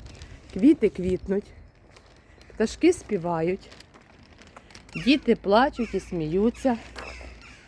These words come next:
машини їздять, автобуси теж.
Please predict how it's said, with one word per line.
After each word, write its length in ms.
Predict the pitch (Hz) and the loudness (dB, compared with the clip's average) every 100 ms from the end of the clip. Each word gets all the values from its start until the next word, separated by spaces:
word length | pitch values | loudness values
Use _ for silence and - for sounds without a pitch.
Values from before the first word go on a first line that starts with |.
| - - - - - | -20 -20 -20 -20 -10
машини 500 | 185 208 - 330 285 | -4 -2 0 2 4
їздять, 560 | 220 190 277 262 269 - | 2 2 0 0 -2 -2
автобуси 640 | 202 - 233 180 180 - 156 | -4 -2 -2 -2 -6 -4 -4
теж. 320 | 247 285 | 2 2